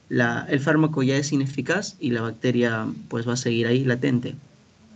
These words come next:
Y el tercer mecanismo de la drogoresistencia es modificar el blanco de acción de este fármaco, en donde se presentan mutaciones de genes muy puntuales en esta micobacteria.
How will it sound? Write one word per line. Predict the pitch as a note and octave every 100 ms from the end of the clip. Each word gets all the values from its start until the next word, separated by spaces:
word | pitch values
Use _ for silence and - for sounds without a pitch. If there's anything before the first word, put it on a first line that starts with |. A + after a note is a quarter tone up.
| - - - - -
Y | D#3+
el | D#3+
tercer | D#3 C#3+ D3 C#3+ A#3 - - - - - _
mecanismo | - D3 D3+ F3 F#3 E3 D#3+ F3 - _ _ _
de | C#3 C3+ C3
la | C3
drogoresistencia | B2+ C3+ C3 C3+ C3+ C#3+ D3 E3+ D#3 D#3 F3+ - - - -
es | D#3 D#3+
modificar | E3 D#3 C#3 C#3+ C#3+ D#3
el | D#3+
blanco | D3 D3 D3
de | C3+
acción | B2 - D3 C#3
de | C3
este | C3+ D3+
fármaco, | - C#3 C#3 C#3 E3+ A3 - _ _ _ -
en | C#3+ C#3
donde | C#3 C#3
se | C3 -
presentan | C#3 E3 E3
mutaciones | F3 D#3 C#3 D#3+ D#3 E3 F3+ - -
de | B2+ C3
genes | - D3+ D#3+ E3 -
muy | D#3+ F3+ F#3+
puntuales | F3+ D#3 - _ _ - D#3 C#3 A#2+ A#2 A#2+ - - - - _
en | C#3 C#3
esta | D3 D3
micobacteria. | C#3+ C3+ A#2+ A2+ A#2+ G#2+ A#2+